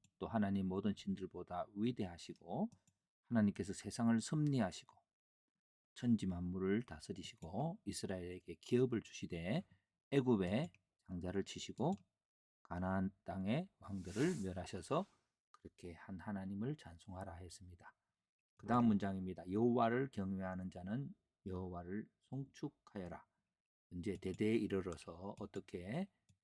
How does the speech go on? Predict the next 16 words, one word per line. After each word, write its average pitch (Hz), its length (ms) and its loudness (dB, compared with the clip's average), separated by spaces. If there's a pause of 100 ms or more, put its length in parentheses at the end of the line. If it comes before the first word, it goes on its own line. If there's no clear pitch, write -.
(260)
예, 87 300 -10
열방-, 127 580 4
열국의 131 420 4
우상은 101 360 0
사람의 101 420 -2
손으로 117 360 -2
만든 92 340 -4
것이고 - 400 -14
그것을 107 420 -4
의지하는 95 640 -4
자는 92 300 -10
다 90 180 -6
그것과 104 520 -6
같이 - 300 -18
될 95 160 -12
것이라고 101 600 -8